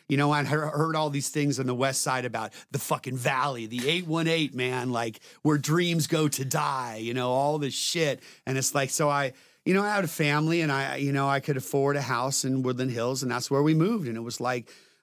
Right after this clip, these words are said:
but I, you know, a lot of stuff changed. My friends changed, you know, because, it, you know, it takes you an,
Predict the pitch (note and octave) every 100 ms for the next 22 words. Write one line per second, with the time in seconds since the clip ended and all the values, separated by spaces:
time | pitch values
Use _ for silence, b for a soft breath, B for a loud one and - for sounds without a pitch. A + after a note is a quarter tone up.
0 | - D3 D3 E3 D3+ C3+ C3+ B2+ C#3+ D#3
1 | D#3+ D#3 D#3+ D3+ E3+ F3+ C#3+ A#2 A2 -
2 | D3 D#3 - F3 D#3 D3+ D#3 C#3+ C3+ C3+
3 | C3 C#3 C3 A#2+ B2 C3+ C3 C3+ D3 C3
4 | B2+ D#3 D3+ C#3 B2